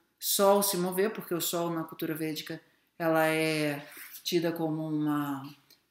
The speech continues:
ah, carruagem movida por sete cavalos, e esses sete cavalos representam, eh, digamos, as sete frequências que a luz solar se difunde quando a gente passa ela pelo prisma. É também uma forma de expressar a capacidade de força de ação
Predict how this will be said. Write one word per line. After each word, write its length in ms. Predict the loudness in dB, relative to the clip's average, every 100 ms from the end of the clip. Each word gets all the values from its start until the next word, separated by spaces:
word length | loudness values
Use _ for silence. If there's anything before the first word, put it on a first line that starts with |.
| _ _
ah, 400 | -8 -4 -2 -2 -2
carruagem 540 | 0 4 8 8 6
movida 320 | 0 -2 -2 -2
por 180 | -4
sete 300 | -4 -2 0
cavalos, 420 | 0 2 2 2 0
e 60 |
esses 200 | -2 -2
sete 240 | -4 -4 -4
cavalos 320 | -2 -2 -2
representam, 720 | -6 -6 -4 -2 -2 -2 0
eh, 100 | -2
digamos, 380 | -4 -4 -4 -4
as 100 | -4
sete 360 | -2 -2 -4
frequências 580 | -8 -6 -6 -4 -4 -6
que 100 | -6
a 40 | -4
luz 460 | -4 -4 -6 -12 _ _ -10
solar 440 | -4 2 2 2
se 480 | -2 -2 -2 -6 -10 -18
difunde 960 | -10 -6 -4 -2 -2 -2 -4 -6 -8 -12 _ _
quando 180 | -8 -4
a 40 |
gente 200 | -4 -6
passa 300 | -2 -2 0
ela 180 | -2 -2
pelo 360 | -4 -4 -2 -2
prisma. 580 | -4 -4 -2 -2 -4 -6 _ _ _ _
É 340 | -2 2 2 2
também 640 | 0 2 4 2 0 -4
uma 320 | -4 -2 0
forma 500 | -2 2 2 2 0
de 180 | -2 -2
expressar 640 | -4 -4 -4 0 2 2
a 60 | 0
capacidade 600 | -4 -6 -4 -2 -2 -2
de 60 | -6
força 500 | -4 -2 -2 -4 -4
de 100 | -2
ação 580 | -2 -2 -2 -4 -6